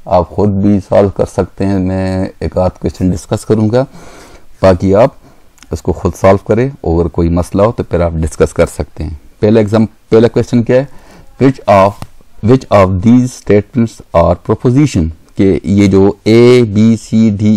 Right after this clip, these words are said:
E, F में है, इनमें से कौन सा proposition है और कौन सा नहीं है, और अगर proposition है तो इसकी truth value क्या होगी।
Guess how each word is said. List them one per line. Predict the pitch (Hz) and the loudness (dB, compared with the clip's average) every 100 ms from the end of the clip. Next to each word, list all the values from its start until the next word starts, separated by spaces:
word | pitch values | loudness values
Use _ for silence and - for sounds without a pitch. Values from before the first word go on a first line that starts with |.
| - | 2
E, | 104 110 | 0 0
F | 107 - | -2 0
में | 113 | 0
है, | 98 107 - - - - - | 0 -2 -6 -20 -20 -6 0
इनमें | 120 | 2
से | - | 0
कौन | 123 127 135 | -2 0 0
सा | 139 | 0
proposition | - 101 98 101 104 127 | -4 -2 0 0 2 2
है | 131 233 233 - - - | 2 -2 -6 -18 -10 -6
और | 92 | -4
कौन | - 104 | -2 -2
सा | - 147 - - | -2 -6 -6 -4
नहीं | 160 170 156 90 | 0 2 4 2
है, | 85 92 - - - - - - | -2 -8 -16 -20 -20 -20 -20 0
और | 123 - | 0 2
अगर | 117 113 | 2 2
proposition | 107 110 107 98 117 156 139 | 0 -2 0 0 0 0 0
है | 147 190 - | 0 -2 -4
तो | 107 | -4
इसकी | 101 - 127 | -4 -4 -4
truth | 120 127 131 127 | -2 0 0 0
value | 110 110 127 | 2 2 2
क्या | 127 151 | 2 4
होगी। | 87 85 | 4 2